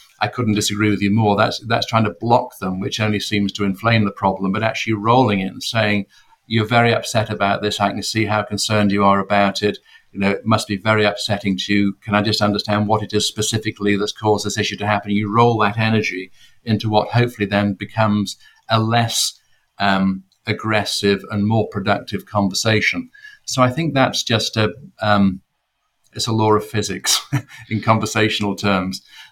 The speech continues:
that, um, that manages to roll energy in something more productive. But I think, honestly, we all develop our coping mechanisms for these difficult situations. And the truth is that there are many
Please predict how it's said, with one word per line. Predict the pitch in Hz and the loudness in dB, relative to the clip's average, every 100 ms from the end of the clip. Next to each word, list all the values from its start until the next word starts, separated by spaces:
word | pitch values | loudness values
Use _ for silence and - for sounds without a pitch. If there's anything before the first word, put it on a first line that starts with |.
| _ | _
that, | 104 101 - - | -2 -2 -2 0
um, | 104 101 101 98 | 2 4 2 0
that | 110 110 - | 0 -2 -4
manages | 113 113 110 101 101 | -4 -2 0 0 -2
to | - 107 | -2 0
roll | 110 107 104 | 2 4 4
energy | 101 101 101 | 2 0 -2
in | 98 | -2
something | 95 104 95 101 98 95 - | 0 0 0 0 -2 -4 -6
more | 101 104 | 0 0
productive. | - 104 110 110 - 95 | 0 0 0 -2 -4 -4
But | 107 | 0
I | 123 | 0
think, | 151 156 - | 2 0 2
honestly, | 113 107 113 110 104 - - _ - | 0 0 2 2 0 -8 -20 _ 2
we | 120 120 | 6 6
all | 123 117 | 6 4
develop | 110 110 107 104 104 | 2 4 4 4 2
our | 104 - | 2 2
coping | 107 104 101 101 | 0 0 2 0
mechanisms | 101 101 101 95 98 - | 0 0 -2 0 -2 -4
for | 98 | -4
these | 98 - | -4 -4
difficult | 101 98 101 - | -6 -4 -4 -4
situations. | - - 101 101 98 98 104 101 | -6 -4 -2 0 0 -2 -4 -4
And | 104 | -4
the | 104 | -6
truth | - 113 - | -4 -2 -2
is | 107 117 | -2 -2
that | |
there | 113 110 | -2 0
are | 123 139 | 2 2
many | 90 90 | 0 -4